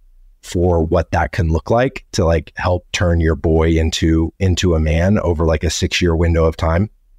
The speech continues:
And so that was really powerful for me and something that is getting me excited for, for J J to, obviously,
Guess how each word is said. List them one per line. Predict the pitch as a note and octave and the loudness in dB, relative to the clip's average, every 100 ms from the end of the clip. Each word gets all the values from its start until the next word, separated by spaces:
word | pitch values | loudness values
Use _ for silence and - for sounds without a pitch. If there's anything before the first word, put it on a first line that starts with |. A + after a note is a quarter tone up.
| _ _ - - - | _ _ -20 -10 -4
And | G#2+ | -2
so | A2 | 0
that | G#2+ F#2+ | 2 2
was | F2+ | 2
really | F#2 E2+ D#2+ | 2 2 0
powerful | D#2+ F2 F#2 E2+ | 0 -2 0 -2
for | F2 | 0
me | E2+ D#2+ | 0 0
and | D#2+ | 0
something | E2+ D2+ E2 | -2 0 0
that | D#2+ - _ - - - | -2 -6 _ -20 -20 -6
is | G2 F2+ - | -2 -2 -2
getting | G#2 B2 G#2 | -2 0 2
me | F#2 | 0
excited | E2 - F2 D#2+ D#2+ - | 0 -2 -2 0 -2 -4
for, | F2+ D#2 - | -2 -2 -2
for | - F2 | -2 -2
J | F2 E2 | 0 0
J | E2+ E2 | 0 0
to, | D2+ E2+ D#2+ - - - - | 0 -2 -2 -4 -14 -16 -4
obviously, | F2 D#2+ - D#2+ | 0 0 0 0